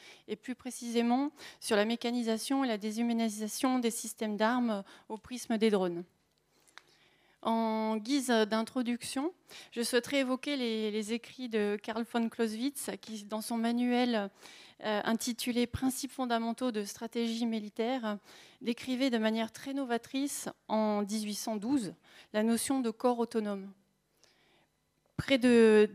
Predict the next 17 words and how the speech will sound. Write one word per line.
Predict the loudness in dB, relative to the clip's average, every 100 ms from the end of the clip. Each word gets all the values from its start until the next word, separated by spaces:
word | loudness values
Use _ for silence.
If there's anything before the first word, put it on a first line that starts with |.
| 2
deux | 4
siècles | 4 2 2 0
plus | -2 -4
tard, | -2 -2 -4 -4 -6 -10 _ -20 -20 _ _
euh, | -4 -4 -4 -6 -8 -12 -16 _ _
cette | -10 -6
réflexion | -6 -2 -2 2 2
a | 4
laissé | 2 0
la | -2
place, | 0 2 2 0 -4
euh, | -4 -4 -6 -10 -20 -18 -12
au |
système | -10 -10 -2 0 0
de | 0
drones | 0 0 2 -2 -6 _ -20 -20 -20 _ _
et | 6 8 8 6 6 4 2